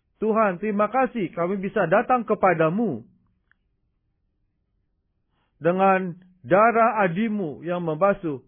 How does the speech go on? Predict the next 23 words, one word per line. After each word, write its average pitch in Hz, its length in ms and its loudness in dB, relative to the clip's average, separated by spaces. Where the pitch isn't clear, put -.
sehingga 196 240 0
kami 208 320 -2
ada 202 460 0
jalan 214 480 2
untuk 185 340 -4
datang 220 540 2
ke 196 240 -2
tahta 277 340 2
kasih 226 240 -2
karunia. 180 640 -4
Dan 170 220 -4
Kau 214 160 0
berjanji, 175 720 0
saat 185 240 0
kami 196 260 -2
datang, 170 560 0
kami 190 320 2
bisa 180 400 0
menemukan 208 800 0
rahmat. 175 480 4
Terima 254 320 0
kasih 240 340 0
Tuhan, 220 480 -2